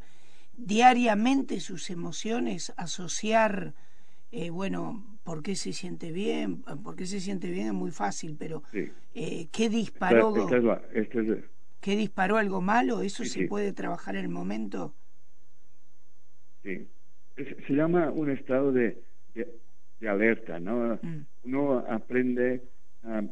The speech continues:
Speaker 2: primero lo que aprende, y sale casi automático, es cualquier cosa que me ocurra, ya no hablo, ah,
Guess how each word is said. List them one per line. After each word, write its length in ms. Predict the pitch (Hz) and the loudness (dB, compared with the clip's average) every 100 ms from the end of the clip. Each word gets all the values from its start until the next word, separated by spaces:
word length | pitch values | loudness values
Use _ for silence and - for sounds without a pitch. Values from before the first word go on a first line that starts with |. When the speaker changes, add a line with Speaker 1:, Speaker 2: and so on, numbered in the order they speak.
| - | -4
Speaker 2:
primero 400 | - 131 139 160 | -2 0 2 2
lo 120 | 147 123 | 2 2
que 140 | 120 | 2
aprende, 600 | 107 131 139 123 113 139 - - - - | 2 2 2 2 2 0 -4 -6 -6 -6
y 40 | - | -2
sale 220 | 120 120 | 2 2
casi 220 | 120 107 113 | 2 0 0
automático, 680 | 92 107 127 131 120 127 | 0 0 0 0 0 2
es 180 | 127 123 - - - - - - - - | 4 2 2 -6 -6 -4 -4 -4 -4 -4
cualquier 340 | - - 165 | -4 0 0
cosa 300 | - 156 131 | 2 0 0
que 140 | - 120 | 0 2
me 120 | 110 | 2
ocurra, 380 | 104 135 123 127 | 2 2 2 2
ya 280 | 123 117 139 | 0 0 2
no 240 | 135 127 | 2 2
hablo, 420 | 135 131 123 131 - - - - 127 | 2 4 4 2 -2 -6 -6 -6 -2
ah, 360 | 120 113 107 | 0 0 0